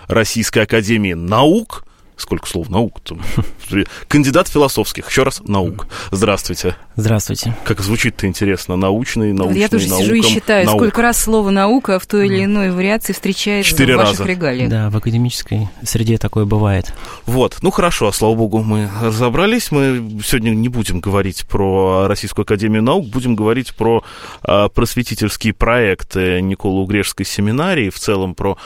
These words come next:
Speaker 1: православные просветительские проекты, одним из которых стал, а, очень интересный лагерь. Э, мы с Сергеем, м, относительно недавно встретились,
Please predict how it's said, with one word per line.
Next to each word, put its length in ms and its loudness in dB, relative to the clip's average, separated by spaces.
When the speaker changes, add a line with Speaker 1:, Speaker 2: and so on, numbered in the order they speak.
Speaker 1:
православные 760 -2
просветительские 760 -6
проекты, 460 0
одним 260 -2
из 100 -6
которых 520 -2
стал, 340 2
а, 300 4
очень 360 0
интересный 500 0
лагерь. 480 0
Э, 360 -2
мы 160 -2
с 60 -8
Сергеем, 1120 -2
м, 100 -12
относительно 480 -2
недавно 340 2
встретились, 520 -6